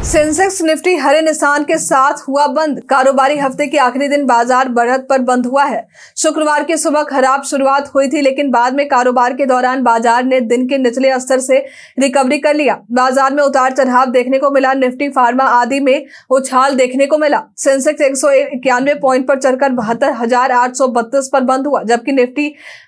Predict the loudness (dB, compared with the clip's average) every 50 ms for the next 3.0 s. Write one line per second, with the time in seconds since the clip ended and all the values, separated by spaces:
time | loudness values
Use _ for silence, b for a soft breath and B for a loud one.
0 | B _ _ -2 0 2 2 2 2 0 0 -2 0 2 2 2 2 2 0 0
1 | 2 0 2 2 2 2 2 2 2 2 0 0 0 0 0 0 -2 -2 0 2
2 | 2 2 2 2 2 0 2 0 0 0 0 0 0 0 0 0 0 0 -4 -6